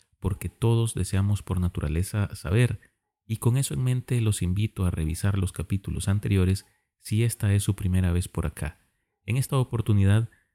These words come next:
les traigo un tema digno de nuestra serie de mitos y leyendas, pues tiene una fuerte vinculación con la cosmogonía de la civilización azteca.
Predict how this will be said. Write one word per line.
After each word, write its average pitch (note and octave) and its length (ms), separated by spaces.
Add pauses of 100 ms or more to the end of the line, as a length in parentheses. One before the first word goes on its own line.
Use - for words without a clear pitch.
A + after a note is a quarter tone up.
(100)
les - 240
traigo G2+ 300
un G2 140
tema F#2+ 360
digno G#2+ 380
de F2 100
nuestra G2+ 360
serie G2+ 360
de F2+ 100
mitos G2+ 440
y - 40
leyendas, D2+ 600 (500)
pues - 180
tiene F#2+ 340
una F#2 300
fuerte F#2+ 420
vinculación A2 680
con A#2 320
la G#2 160
cosmogonía G#2+ 720
de A2 160
la A2+ 100
civilización F2+ 680
azteca. - 560